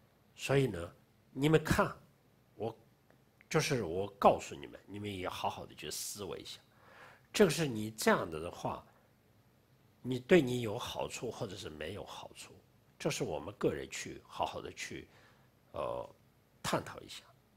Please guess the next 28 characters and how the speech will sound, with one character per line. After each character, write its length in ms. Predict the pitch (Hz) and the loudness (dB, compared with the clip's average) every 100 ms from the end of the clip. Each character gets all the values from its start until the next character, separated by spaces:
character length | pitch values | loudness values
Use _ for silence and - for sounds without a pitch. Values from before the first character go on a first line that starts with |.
| - _ _ - - - - | -20 _ _ -20 -20 -20 -16
你 100 | 131 | 0
对 180 | 139 208 | 8 8
自 160 | 208 190 | 8 4
己 240 | 180 107 | 2 2
有， 260 | 87 78 127 | -2 -2 -4
看 300 | - - 180 | -4 0 4
到 140 | 180 | 4
了 100 | 104 | 4
对 160 | 92 127 | 0 -2
自 120 | 123 | -2
己 140 | 123 | -4
有 120 | 80 87 | -4 -4
好 220 | - 69 | -6 -8
处 160 | - | -8
的 100 | 78 | -10
话， 240 | 80 87 - - - | -6 -6 -8 -14 -6
那 140 | 240 | -4
就 140 | - 190 | -2 -4
是 140 | 165 | -4
这 140 | 175 | 0
样 100 | 196 | 0
的 80 | 113 | 0
去 180 | 117 156 | -4 -6
做 220 | - 151 | -4 -4
就 120 | 110 113 | -4 -10
可 200 | - 107 | -8 -6
以 140 | 117 | -6
啊， 140 | 80 | -6